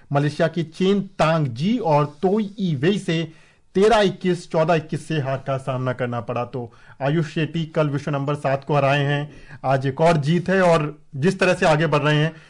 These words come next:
हम आयुष पे भी चर्चा करेंगे, लेकिन उसके पहले लक्ष्य सेन का कल बाहर होना।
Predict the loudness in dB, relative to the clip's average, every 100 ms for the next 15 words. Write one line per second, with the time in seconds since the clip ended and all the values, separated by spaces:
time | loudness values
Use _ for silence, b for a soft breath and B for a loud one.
0 | B B 0 2 2 2 2 2 2 2
1 | 4 2 4 2 2 0 0 0 2 2
2 | 0 -2 -4 -2 0 0 0 4 4 2
3 | 2 0